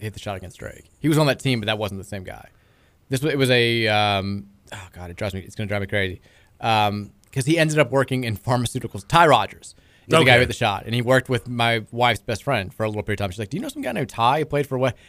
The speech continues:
Speaker 1: And, like, on an off chance, I'm like, "Ty Rogers, maybe?" And she's like, "Yes, he had a big shot in a big game." I was like, "Yes, against Drake."
Speaker 2: <laughs>
Speaker 1: Uh, it was crazy.
Speaker 2: I was watching that game at a bar in Birmingham, by the way, 'cause I was down there for the, uh, Watch Louisville play.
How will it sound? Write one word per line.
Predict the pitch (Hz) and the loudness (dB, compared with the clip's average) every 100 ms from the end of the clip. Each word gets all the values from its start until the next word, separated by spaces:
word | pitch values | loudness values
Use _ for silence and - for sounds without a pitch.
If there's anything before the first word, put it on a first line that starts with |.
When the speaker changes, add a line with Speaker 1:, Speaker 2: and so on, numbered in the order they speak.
| - | -6
Speaker 1:
And, | |
like, | 127 | -4
on | 135 135 | 0 2
an | |
off | 135 131 - | 6 4 4
chance, | 135 123 | 0 0
I'm | 117 | 0
like, | 113 110 - _ _ - | 0 -2 -4 _ _ -2
"Ty | 117 | 2
Rogers, | 117 113 139 170 | 4 4 4 2
maybe?" | 165 190 | -2 -2
And | 185 | -4
she's | - | -4
like, | 123 123 | -4 -2
"Yes, | 127 240 135 - | 0 0 0 -2
he | 156 | -2
had | |
a | 156 | 0
big | 160 147 | -2 2
shot | 185 175 | 0 2
in | |
a | 151 | -2
big | 151 | -2
game." | 139 170 | 2 2
I | 170 | 2
was | 127 | -2
like, | - _ | -6 _
"Yes, | 139 180 311 359 247 208 | 2 6 10 10 8 4
against | - - - | 4 4 6
Drake." | 285 349 240 147 | 8 10 8 6
Speaker 2:
<laughs> | - - - - - - 147 | 0 -2 -4 -6 -6 -6 0
Speaker 1:
Uh, | |
it | 151 | 0
was | 160 | 0
crazy. | - - - 127 98 | 0 0 0 -2 0
Speaker 2:
I | 147 | 2
was | 160 | 4
watching | 160 170 170 | 4 4 4
that | 143 | 2
game | 131 139 | 4 2
at | 123 | 2
a | |
bar | 95 - 113 113 | 0 2 4 4
in | 90 | 0
Birmingham, | 95 101 92 82 82 80 | -2 -2 -4 -6 -6 -6
by | 78 | -4
the | 78 | -4
way, | 80 78 76 | -4 -6 -6
'cause | 104 | -4
I | |
was | 101 | -2
down | 107 104 | 0 0
there | 98 | 0
for | 92 104 | -2 -4
the, | 95 92 | -2 -2
uh, | 87 | -2
Watch | 90 95 | -2 -4
Louisville | 104 101 87 | -6 -6 -6
play. | 85 82 | -6 -6